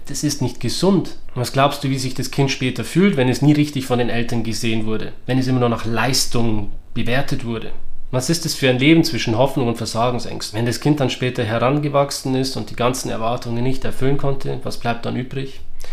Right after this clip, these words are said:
Verbitterung, Zorn, Frustration.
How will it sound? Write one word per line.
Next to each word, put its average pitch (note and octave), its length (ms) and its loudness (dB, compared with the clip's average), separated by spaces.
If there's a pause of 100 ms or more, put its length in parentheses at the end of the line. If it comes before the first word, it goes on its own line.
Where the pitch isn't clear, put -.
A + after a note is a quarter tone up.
(280)
Verbitterung, C3 720 2 (300)
Zorn, A2 420 6 (260)
Frustration. - 800 -2